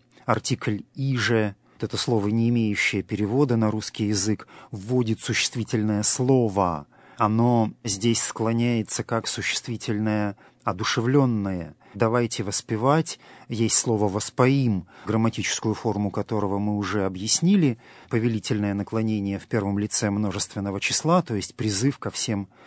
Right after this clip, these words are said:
молящимся. «Давайте воспевать слово», но в церковнославянском тексте мы находим «Слово». Оно склоняется здесь как одушевленное, существительное, потому что обозначает Бога, Слово, второе лицо Троицы,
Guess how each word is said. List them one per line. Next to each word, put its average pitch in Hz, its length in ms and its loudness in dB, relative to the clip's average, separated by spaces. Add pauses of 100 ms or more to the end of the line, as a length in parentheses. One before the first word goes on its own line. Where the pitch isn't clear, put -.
(160)
молящимся. 101 800 -4 (480)
«Давайте 120 460 4
воспевать 117 580 0
слово», 113 840 4 (380)
но 107 280 -2
в - 60 -18
церковнославянском 110 1040 -2
тексте 107 420 -2
мы 104 140 0
находим 98 460 -4
«Слово». 98 800 0 (200)
Оно 101 540 -4
склоняется 101 720 -4
здесь 95 340 -6
как - 340 -4 (220)
одушевленное, 107 880 2
существительное, 90 1000 -6
потому 92 360 -8
что 98 200 -6
обозначает 90 760 -6 (260)
Бога, 98 580 0
Слово, 90 680 -4
второе 98 340 -4
лицо 87 300 -8
Троицы, 95 640 -4